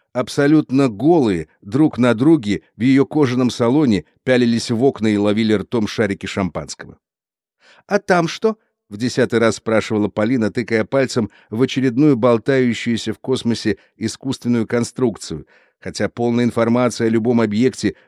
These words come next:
выводилась на лобовой монитор. "Станция по сбору метеоритов. Квота второй категории важности. Там одни маньяки пашут". "Почему это они маньяки?"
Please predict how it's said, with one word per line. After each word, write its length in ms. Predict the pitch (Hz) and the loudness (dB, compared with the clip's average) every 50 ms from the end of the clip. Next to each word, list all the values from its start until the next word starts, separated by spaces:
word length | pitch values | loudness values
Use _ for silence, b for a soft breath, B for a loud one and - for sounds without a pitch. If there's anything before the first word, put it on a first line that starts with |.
| b | b
выводилась 680 | b 95 117 107 113 113 107 110 127 123 123 113 - | b -4 -2 0 0 0 0 0 0 0 0 -2 0
на 180 | 113 117 117 117 | 0 0 0 0
лобовой 480 | - 113 117 117 107 117 113 110 117 113 | 0 -2 -2 0 0 0 0 2 2 2
монитор. 520 | 104 110 110 113 104 - - 85 - - _ _ _ _ _ _ _ _ _ _ _ b b b b b | 2 2 0 0 -2 -4 -6 -10 -10 -12 _ _ _ _ _ _ _ _ _ _ _ b b b b b
"Станция 580 | b - - 143 160 165 139 120 - 117 107 | b -6 0 2 2 2 2 0 0 -2 -2
по 180 | - - 123 117 | 0 0 0 0
сбору 260 | 104 113 139 131 113 | 0 0 0 0 0
метеоритов. 720 | 110 113 104 - 131 131 131 123 101 - 78 - - _ _ _ _ _ - | 0 -2 -2 0 0 0 0 -2 -4 -6 -10 -16 -18 _ _ _ _ _ -4
Квота 260 | 117 139 156 147 165 | 0 0 2 2 0
второй 320 | - - - 117 123 131 123 | -2 -4 -2 0 2 0 0
категории 460 | - 120 - 123 113 127 127 120 120 | -2 -4 -8 -4 -2 -2 0 0 0
важности. 580 | 113 113 110 101 82 90 80 - - - 73 - b b b b b b b b | 2 2 2 0 0 -4 -8 -10 -12 -16 -18 -18 b b b b b b b b
Там 180 | - 202 226 214 | -12 -8 -4 -2
одни 220 | 175 151 160 196 | -2 -2 0 0
маньяки 420 | 170 156 147 139 151 170 170 160 - | 2 2 4 4 4 4 2 0 -2
пашут". 460 | 107 - 101 85 - - - _ _ _ _ _ _ _ _ _ _ _ _ _ _ _ _ | -4 -4 -4 -4 -6 -10 -18 _ _ _ _ _ _ _ _ _ _ _ _ _ _ _ _
"Почему 400 | - 147 - - 190 196 220 220 | -18 -14 -10 -8 -4 -2 0 0
это 220 | 196 156 123 - 139 | 0 -2 -2 0 0
они 180 | 135 135 131 | 2 2 2
маньяки?" 580 | 127 131 143 143 127 113 92 82 - - 95 80 | 2 2 0 0 0 -2 -4 -4 -6 -10 -12 -12